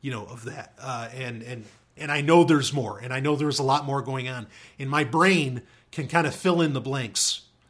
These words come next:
as far as, you know, I mean, that's something I do too. Like, whenever I watch a movie, there's a lot of times where, like, in my head, I'll add scenes. <laughs> You know, now, that's not a great way to gauge a movie, right? But I'll add scenes where it's like, "Oh yeah, this happened,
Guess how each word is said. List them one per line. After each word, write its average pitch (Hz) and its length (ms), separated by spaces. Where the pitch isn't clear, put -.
as 139 260
far 135 320
as, 123 640
you 131 100
know, 110 220
I 220 40
mean, 240 120
that's 302 140
something 202 320
I 175 80
do 147 160
too. 135 300
Like, 147 240
whenever 233 240
I 226 100
watch 202 320
a 196 40
movie, 185 300
there's 208 220
a 226 60
lot 208 180
of 196 80
times 190 320
where, 160 140
like, 147 200
in 180 120
my 180 140
head, 175 340
I'll 165 220
add 165 220
scenes. 151 500
<laughs> - 160
You 254 280
know, 214 300
now, 240 220
that's 233 240
not 240 160
a - 20
great 208 220
way 190 120
to 175 60
gauge 170 300
a 147 40
movie, 143 440
right? 160 280
But 175 140
I'll 226 180
add 185 240
scenes 190 400
where 156 160
it's 143 80
like, 151 140
"Oh 156 80
yeah, 135 180
this 135 200
happened, 101 360